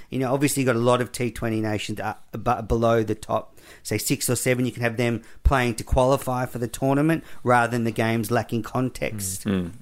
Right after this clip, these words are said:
Speaker 2: I think that's the big thing. You don't, you can't see meaningless cricket. There's just too much of it at the moment, and fans don't wanna see, say, Australia go to the U A E and play Pakistan in a five-match O D I series and a three-match T twenty series, and it just means nothing. There needs to be something there that, um,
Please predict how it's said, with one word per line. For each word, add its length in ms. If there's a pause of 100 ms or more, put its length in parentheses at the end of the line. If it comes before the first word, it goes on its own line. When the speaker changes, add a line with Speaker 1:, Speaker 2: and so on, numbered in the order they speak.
Speaker 2:
I 120
think 120
that's 160
the 80
big 180
thing. 380 (140)
You 280
don't, 380
you 160
can't 260
see 340 (100)
meaningless 400
cricket. 300 (100)
There's 160
just 200
too 160
much 220
of 80
it 60
at 60
the 60
moment, 360
and 160 (240)
fans 260
don't 160
wanna 160
see, 320
say, 220
Australia 340
go 180
to 60
the 120
U 140
A 220
E 40
and 100
play 140
Pakistan 520
in 100
a 200
five-match 500
O 140
D 100
I 140
series 400
and 80
a 20
three-match 440
T 120
twenty 240
series, 300
and 80
it 60
just 180
means 260
nothing. 320
There 100
needs 260
to 60
be 200 (340)
something 400
there 240
that, 260
um, 380